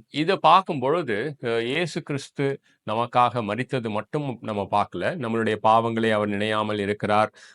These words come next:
நம்மளுடைய பாவங்கள் தண்டிக்கப்பட்டது, மறுபடியும் உயிர் தெழுந்திருக்கிறார். இந்த பகுதிகளெல்லாம் தாண்டி என்னை மறுரூபமாக்கக்கூடிய அந்த ஒரு பொறுப்பையும் அவர் எடுத்துக்கொண்டு, அதற்கென பரிசுத்த ஆவியானவரை எனக்கு கொடுத்திருக்கிறார் அப்படின்றது ரொம்ப பெரிய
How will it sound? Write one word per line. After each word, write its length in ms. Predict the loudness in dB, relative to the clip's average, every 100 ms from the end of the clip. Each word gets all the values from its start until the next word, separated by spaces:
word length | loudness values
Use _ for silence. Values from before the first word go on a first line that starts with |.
| -8
நம்மளுடைய 340 | -4 0 0 0
பாவங்கள் 480 | 4 4 4 0 -2
தண்டிக்கப்பட்டது, 840 | -2 -2 -4 -4 -4 -4 -2 -2
மறுபடியும் 400 | -2 -2 -2 -2
உயிர் 200 | -2 -2 -4
தெழுந்திருக்கிறார். 460 | -4 -6 -2 -2
இந்த 340 | -2 -4 -4 -8 _ _ _ _ _
பகுதிகளெல்லாம் 840 | 0 2 2 2 2 4 2 0 0
தாண்டி 760 | 2 6 4 4 0 0 -2
என்னை 480 | -2 -2 0 0 0
மறுரூபமாக்கக்கூடிய 1300 | 2 4 4 4 2 2 4 2 2 -4 -4 -4 0
அந்த 560 | 4 4 2 0 0 2
ஒரு 220 | 2 0
பொறுப்பையும் 640 | -2 -4 -2 -2 -2 -6 -6
அவர் 260 | -2 0 0
எடுத்துக்கொண்டு, 760 | 0 0 -2 -2 -2 -2 -2
அதற்கென 880 | -2 0 2 2 0 -2 0 0 -2 -6
பரிசுத்த 440 | -6 -6 -4 0
ஆவியானவரை 800 | 2 0 -2 -4 -4 -4 -6 -8
எனக்கு 400 | -8 -8 -8 -8
கொடுத்திருக்கிறார் 800 | -6 -6 -6 -10 -4 -4 -2 -4
அப்படின்றது 340 | -6 -6 -6
ரொம்ப 240 | -6 -8 -8
பெரிய 420 | -6 -2 -4